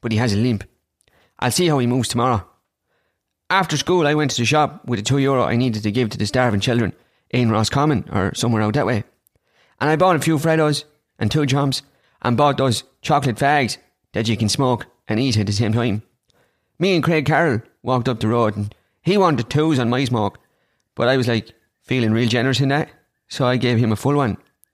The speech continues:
That's it, Coppy. Thanks for listening. Thanks for letting me write in you. You're sound out. Jackhammer, out. That's your journal. No, it's my copy. It's your copy. Right, have you got many of those? I, it's full.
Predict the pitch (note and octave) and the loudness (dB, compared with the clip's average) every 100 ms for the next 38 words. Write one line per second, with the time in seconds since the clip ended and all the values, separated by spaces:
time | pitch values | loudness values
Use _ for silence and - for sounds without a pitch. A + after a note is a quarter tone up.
0 | _ _ _ _ - E3 E3 - C3+ B2+ | _ _ _ _ -2 0 0 0 -2 -2
1 | - - _ _ _ - D#3 D#3 - C3+ | -6 -12 _ _ _ -6 -2 0 0 0
2 | D3 C#3+ A#2+ - _ _ _ - D3 C3+ | 0 0 -2 -6 _ _ _ -4 -2 0
3 | C#3+ A2 A#2+ B2+ B2+ A2 G2+ _ _ _ | 0 0 0 0 0 -2 -4 _ _ _
4 | _ - B2 B2+ C#3 B2+ B2+ G#2+ _ _ | _ -4 0 2 2 2 2 -2 _ _
5 | _ _ _ _ _ _ _ - A#2 A#2+ | _ _ _ _ _ _ _ -2 0 2
6 | A#2+ G2+ - _ _ A#2+ A2 - _ _ | 2 0 -4 _ _ -2 -2 -4 _ _
7 | _ _ _ _ - F#3 G3 F3 G3 F3 | _ _ _ _ -6 -2 0 2 0 0
8 | A#2 _ _ _ _ - - B2+ C#3+ C3 | -2 _ _ _ _ -6 -2 0 0 0
9 | E3 D#3 G#2 - _ _ _ _ _ _ | 0 0 -4 -6 _ _ _ _ _ _
10 | _ _ - C#3 B2+ - D3 D3+ D2+ - | _ _ -10 -2 -2 -2 -4 -4 -6 -10
11 | _ - D#3 C3+ E3 F#3+ G3 G3+ F#3+ E3 | _ -8 -6 -2 0 0 2 2 2 2
12 | F#3 - _ _ _ _ - D#3+ C#3+ F3 | 0 -6 _ _ _ _ -2 0 2 2
13 | - F#3 A3 | 0 2 2